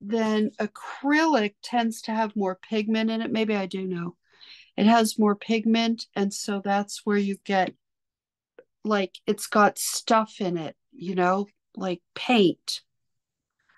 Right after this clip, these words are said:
Um, so it's got more thickness. Then, so this is ink, but it's got all kinds of mica t-,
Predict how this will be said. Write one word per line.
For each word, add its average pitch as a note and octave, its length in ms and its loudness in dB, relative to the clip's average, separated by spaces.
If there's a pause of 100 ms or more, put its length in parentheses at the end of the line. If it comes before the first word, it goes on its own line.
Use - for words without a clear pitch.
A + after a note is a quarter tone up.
(240)
Um, F3 340 0
so G3 300 -2
it's - 240 -4
got F#3+ 300 0
more F3+ 220 -2
thickness. - 960 -4 (960)
Then, G3+ 640 4 (400)
so G#3 260 0
this A#3 340 0
is A3+ 300 -2
ink, A#3+ 400 2
but G#3 140 2
it's G3+ 240 -4
got G3 480 0
all G3 140 -8
kinds G3 380 -4
of F#3 160 -8 (720)
mica G3 720 2
t-, - 100 -14